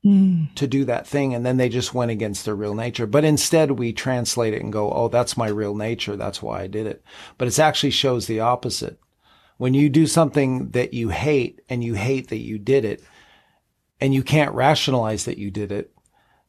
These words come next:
Speaker 2: that means you have a new nature inside you that's saying, "But wait,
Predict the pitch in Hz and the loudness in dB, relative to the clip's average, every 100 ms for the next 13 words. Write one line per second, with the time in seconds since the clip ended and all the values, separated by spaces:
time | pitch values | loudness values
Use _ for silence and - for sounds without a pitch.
0 | _ 131 143 143 147 135 123 127 139 123 | _ 2 2 4 4 4 2 2 2 2
1 | 123 131 123 131 135 - 127 113 - 117 | 2 2 2 0 0 0 -2 0 0 0
2 | 113 113 117 - 135 120 117 - - - | 0 -2 -2 -2 -2 -2 -2 -2 -2 0
3 | 214 214 - | 0 0 -4